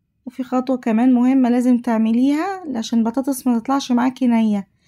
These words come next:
لازم تحطي كوبايه ميه او كوبايتين ميه تكملي بيها، لان البطاطس في الوسط ممكن تبقى نيه معاكي، الميه هتسويها لك حلو قوي. خلاص هنحط كوبايه ميه كبيره،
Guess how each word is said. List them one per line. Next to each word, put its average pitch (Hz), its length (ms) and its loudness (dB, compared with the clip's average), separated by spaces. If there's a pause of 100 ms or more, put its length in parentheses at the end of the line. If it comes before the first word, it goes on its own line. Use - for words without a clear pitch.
(320)
لازم 254 280 2
تحطي 254 340 -6
كوبايه 254 600 0
ميه 262 280 4
او 233 120 0
كوبايتين 220 680 0
ميه 311 420 0 (840)
تكملي 247 540 4
بيها، 226 380 0 (920)
لان 214 180 2
البطاطس 247 560 0
في 247 100 -2
الوسط 269 360 0
ممكن 269 520 4
تبقى 226 260 0
نيه 269 260 4
معاكي، 208 560 -2 (520)
الميه 285 420 2
هتسويها 247 460 0
لك 269 140 -4
حلو 247 240 0
قوي. 196 360 -6 (1080)
خلاص 226 420 -2
هنحط 233 440 -4
كوبايه 240 560 -2
ميه 240 300 2
كبيره، 190 460 -4